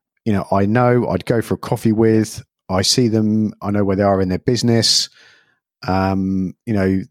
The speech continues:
they come back in and say, "Oh, do you remember that email thing you talk about,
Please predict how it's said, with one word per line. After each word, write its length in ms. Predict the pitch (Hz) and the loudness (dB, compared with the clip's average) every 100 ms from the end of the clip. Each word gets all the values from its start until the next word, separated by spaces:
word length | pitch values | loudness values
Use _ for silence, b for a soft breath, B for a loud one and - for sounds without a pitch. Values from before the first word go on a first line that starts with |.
| - | -2
they 320 | 101 101 98 _ | 0 0 -4 _
come 220 | - 113 110 | -6 -4 -2
back 240 | 104 - | -4 0
in 120 | 110 | 0
and 100 | 101 | 2
say, 140 | - 107 | 2 2
"Oh, 160 | 104 104 | 2 2
do 60 | |
you 80 | 92 - | -2 -2
remember 160 | 139 | 0
that 160 | 117 104 | 2 2
email 240 | 117 104 | 2 2
thing 160 | 95 101 | 2 0
you 80 | 92 | 0
talk 260 | - 90 | 0 -2
about, 300 | - 98 98 | 0 0 -2